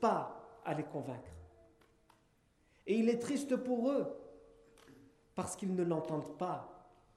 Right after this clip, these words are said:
parce qu'ils ne le comprennent pas. Et ensuite, on a dit, le prophète sallallahu alayhi wa sallam, à travers ce récit, il nous montre qu'il s'en remet à la dua, l'invocation. Quand tu es touché, quand tu es atteint, quand tu es peiné, réfugie-toi dans la,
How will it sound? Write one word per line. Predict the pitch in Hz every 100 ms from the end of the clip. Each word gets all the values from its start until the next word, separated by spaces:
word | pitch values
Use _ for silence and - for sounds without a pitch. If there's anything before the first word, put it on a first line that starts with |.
| _
parce | - - -
qu'ils | 147
ne | 135
le | 131
comprennent | 127 180 175 139 117
pas. | - 110 - _ _ - - _ _ _ _ _ _ _ _ _ _ _ _ _ _ _ _ _ _ _ _ -
Et |
ensuite, | 156 - 202
on | 175
a | 160
dit, | 160 202 220 - - -
le | 180
prophète | 165 165
sallallahu | 165 160 165
alayhi | 180
wa | 175
sallam, | -
à | 156
travers | - 160 170 - - - - 175
ce | - 185
récit, | 160 165 196 202 180
il | 165
nous | 165
montre | 160 180 -
qu'il | - 160
s'en | 175
remet | 156 156 160 180 - - - - -
à |
la | 143
dua, | 139 131 - - - - _ -
l'invocation. | 175 143 143 - - - - - _ _ _ _ _
Quand | 170
tu | 165 165
es | 156
touché, | - 135 139
quand | 165
tu | 170 160
es |
atteint, | 147 131 135 123
quand | -
tu | -
es | 156
peiné, | 156 139 139 139 - _ _ _ _ _ _ -
réfugie-toi | 135 156 - 131 127 139 - 147 147
dans | 131
la, | 127